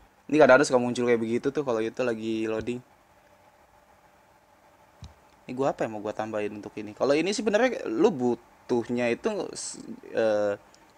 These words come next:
skill kalau untuk kayak combo dan lain-lain itu nggak terlalu, terlalu kepake.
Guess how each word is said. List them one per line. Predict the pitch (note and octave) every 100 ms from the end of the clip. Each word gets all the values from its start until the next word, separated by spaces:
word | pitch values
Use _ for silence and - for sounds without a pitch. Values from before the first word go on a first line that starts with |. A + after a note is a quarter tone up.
| _ _ -
skill | - A2 G#2+ G#2
kalau | G#2
untuk | G#2+ G#2
kayak | G#2+ -
combo | G#2 G#2+ A2 A#2+ D3+
dan | G#2 G#2
lain-lain | G#2 G#2+ G#2+
itu | D3+
nggak |
terlalu, | - G#2 G#2 -
terlalu | - A2 G#2
kepake. | - D3+ D#3 - B2+